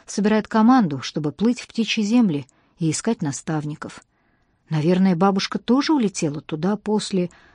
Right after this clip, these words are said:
ну, после превращения. Вот и поехала искать корабль. Птичьи земли ведь правда притягивают птиц?» «Если бы я не хотел тебя расстраивать,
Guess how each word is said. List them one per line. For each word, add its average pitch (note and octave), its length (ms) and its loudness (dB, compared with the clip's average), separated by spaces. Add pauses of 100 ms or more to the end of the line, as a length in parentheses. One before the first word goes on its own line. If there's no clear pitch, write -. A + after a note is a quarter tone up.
(120)
ну, G#3 520 4 (140)
после A#3+ 300 -2
превращения. B3 880 -2 (540)
Вот B3 220 2
и E4 40 4
поехала C#4 560 2
искать F#3+ 340 -2
корабль. F3+ 540 0 (640)
Птичьи B3 460 2
земли A3+ 360 6
ведь F#3+ 300 -6 (340)
правда A#3+ 400 2
притягивают G3 760 0
птиц?» - 520 -6 (1300)
«Если A3 440 4
бы G#3 120 4
я A3+ 120 6
не G#3+ 100 4
хотел G#3+ 360 0
тебя G#3 240 0
расстраивать, G#3 800 -2